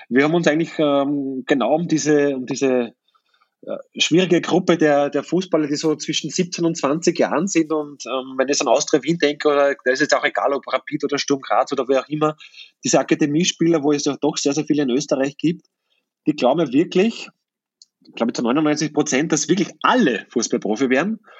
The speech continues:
Und da gibt's aber empirische Umfragen und Studien zu dem Thema, wie viele es aus den Akademien, die ja wirklich auch schon eine selektierte Gruppe ist, es re-, real dann wirklich schaffen zum Profi.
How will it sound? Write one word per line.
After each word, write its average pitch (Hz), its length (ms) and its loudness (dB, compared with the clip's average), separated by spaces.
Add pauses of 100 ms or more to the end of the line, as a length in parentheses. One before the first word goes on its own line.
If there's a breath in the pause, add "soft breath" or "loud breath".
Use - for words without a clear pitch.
(200 loud breath)
Und 135 120 -8
da 123 40 -2
gibt's 165 180 0
aber 151 120 2
empirische 160 680 0
Umfragen 135 480 0
und 143 100 -2
Studien 175 440 2
zu 151 100 -4
dem 139 180 0
Thema, 156 320 2 (280 loud breath)
wie 170 120 2
viele 180 260 4
es 147 200 -2
aus 135 160 0
den 135 120 -2
Akademien, 131 600 0
die 135 60 -8 (100)
ja 104 80 0
wirklich 120 220 -2
auch 107 140 0
schon 120 160 -2
eine 110 100 0
selektierte 131 640 0
Gruppe - 320 0
ist, 139 380 0 (300 loud breath)
es - 260 0
re-, 139 260 2
real 120 360 2
dann 160 200 0
wirklich 165 240 0
schaffen 156 340 -2
zum 165 200 -4
Profi. 131 480 0